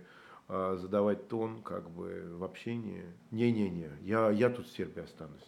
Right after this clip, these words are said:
С моей, своим маленьким рынком. Ну, в Сербии, Хорватии я собираюсь соседние страны покорять.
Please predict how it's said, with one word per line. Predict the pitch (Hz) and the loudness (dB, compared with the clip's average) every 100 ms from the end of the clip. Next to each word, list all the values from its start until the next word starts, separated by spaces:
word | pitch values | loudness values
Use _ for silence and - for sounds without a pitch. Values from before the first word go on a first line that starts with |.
| - | -20
С | - 110 | -10 0
моей, | 104 107 | 0 0
своим | - 110 | -2 -2
маленьким | 92 107 104 101 92 | 4 4 4 0 -6
рынком. | 101 123 120 101 90 - - - - - | -4 -4 -6 -8 -10 -16 -20 -20 -20 -10
Ну, | 175 | -8
в | - | 0
Сербии, | 147 156 117 107 | 8 8 8 0
Хорватии | - 98 107 120 110 - 92 87 87 - - _ | 0 2 4 4 2 -4 -8 -8 -12 -20 -20 _
я | 95 | -12
собираюсь | 85 101 95 92 - - - - | -10 -6 -2 -2 -6 -14 -20 -10
соседние | 98 - 117 95 87 | -8 -4 -6 -4 -12
страны | - 98 90 | -8 -6 -6
покорять. | 87 - 87 90 85 | -8 -12 -10 -8 -8